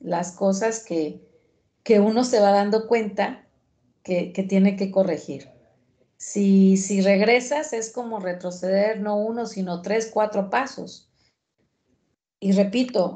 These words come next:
lo importante es que tenemos esa capacidad para darnos cuenta y avanzar mejor cada vez, ¿no?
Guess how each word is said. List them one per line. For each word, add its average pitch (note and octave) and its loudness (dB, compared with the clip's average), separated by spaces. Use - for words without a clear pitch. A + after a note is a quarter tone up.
lo G3 0
importante G3+ 0
es A3+ 0
que B3 -2
tenemos G3+ -2
esa A3 -6
capacidad F#3+ -2
para F#3 2
darnos F#3 0
cuenta G3+ 0
y G3 -6
avanzar E3+ -6
mejor F#3 0
cada E3 0
vez, - -10
¿no? G#3+ -8